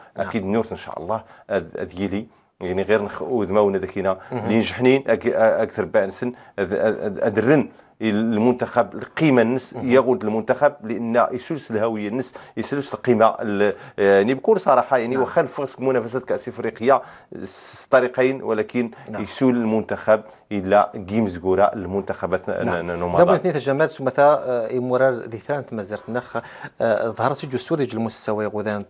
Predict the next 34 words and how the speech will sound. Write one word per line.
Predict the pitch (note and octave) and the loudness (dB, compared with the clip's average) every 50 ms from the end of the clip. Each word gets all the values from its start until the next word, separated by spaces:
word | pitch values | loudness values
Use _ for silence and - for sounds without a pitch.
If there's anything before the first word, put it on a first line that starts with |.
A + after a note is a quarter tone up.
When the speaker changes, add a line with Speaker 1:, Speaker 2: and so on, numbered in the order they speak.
| _ _ | _ _
Speaker 1:
تربانسن | - B2 A2+ G2+ - A2+ A2 A2 - C3+ C3 | -6 -6 -4 -2 -2 -2 -2 -2 -4 -8 -6
ونستو | B2 A2+ A2 - - - - | -6 -6 -8 -10 -12 -12 -12
سفيان | C#3 - - G#2+ - A2 G#2 | -12 -12 -12 -8 -6 -4 -2
رحيميني | G#2 - - G#2+ G#2+ A2 A2+ A#2 A2+ A2 | -2 -4 -6 -6 -8 -6 -6 -6 -6 -6
وين | A2 A#2+ A#2+ A2+ | -4 -6 -6 -6
الهداف | G2+ G2 G2 - - D3 C#3+ B2+ - - - - - - - - - - | -8 -10 -10 -4 0 2 2 2 0 -4 -18 -20 -20 -20 -20 -16 -10 -8
ندورين، | A2+ G#2+ A2 A2 A2 A2 A2 A2+ A2+ A2 A2 G#2 G2+ | -6 -2 -2 0 0 0 -2 -2 -4 -4 -4 -4 -4
آه، | G2+ G2 G2 G2 G2 - - | -4 -4 -4 -4 -4 -2 -2
اسيا، | B2+ - - - A#2 A2 A2+ - - - - - | -4 -4 -4 -6 -4 -4 -6 -6 -8 -12 -10 -10
آه، | G#2+ | -10
في | - - A#2+ A2+ | -8 -6 -4 -4
رمك | A2 G#2+ G#2+ G#2 G2+ - | -4 -4 -6 -8 -8 -8
ويت | A2 A2+ A2 - - - | -8 -8 -8 -8 -8 -6
دلعين | A2 G#2 G2+ G2+ G#2+ G#2 A2 C3 B2 G#2+ | -6 -6 -6 -4 -2 0 2 2 0 0
الاماراتي | G2 - - G#2 G2+ G2 G2 G2 - - A#2+ B2 - - - - - C#3 - - | -4 -8 -10 -10 -10 -10 -10 -10 -8 -8 -8 -8 -10 -14 -20 -20 -20 -16 -10 -6
اثا | - G3 | -4 -4
سمور | F#3 - - G#2+ G#2 G#2+ | -4 -6 -6 -6 -6 -6
تاسن | - - A2+ - - | -6 -6 -8 -8 -10
السبت | G#2 - - E3 D3+ - - - - | -8 -4 -2 -2 -2 -2 -6 -10 -6
ايج، | - D#3 D3 C3 A#2 - - - - - | -4 -4 -2 -2 -2 -4 -6 -6 -6 -2
ايج | D3+ D#3 C#3+ B2 | -2 -2 -2 -4
سي | - B2+ A#2 A2+ A2+ | -8 -8 -6 -4 -2
مرار | A2 A2+ A#2 B2+ C3 B2 B2+ - _ - - | 0 2 4 4 4 2 0 -6 _ -12 -8
نيغوذان | A2+ A2+ A2 G2+ G#2+ G#2+ G#2+ A2 A2 - - | -4 -2 -2 -2 -2 -2 -4 -4 -6 -6 -8
الدوري | G#2 - A2 G#2 A2 A#2 G#2+ | -8 -4 -4 -2 -2 -2 -4
هاتي | G2+ B2 | -2 -4
نوري | A#2 G#2+ G2+ G2+ | -4 -4 -4 -6
الخويات | G2 - - - A2+ G#2+ G2 G2+ G#2+ G#2+ - _ - - - | -8 -8 -8 -8 -6 -6 -4 -6 -6 -8 -10 _ -20 -14 -12
وري | - A2 | -10 -10
سهل، | F#2+ - - G2 G2+ A2 A2+ - - - - - - | -10 -8 -6 -4 -4 -4 -4 -8 -14 -20 -20 -12 -8
آه، | - G#2 | -8 -6
سين | - - B2+ A#2 | -4 -2 -4 -4
حنا | - A2+ A2+ A2+ | -2 -4 -4 -4
كزمم | G#2 G2+ G2 G2+ G#2 A2 A#2 C3 | -6 -6 -10 -8 -6 -4 -4 -4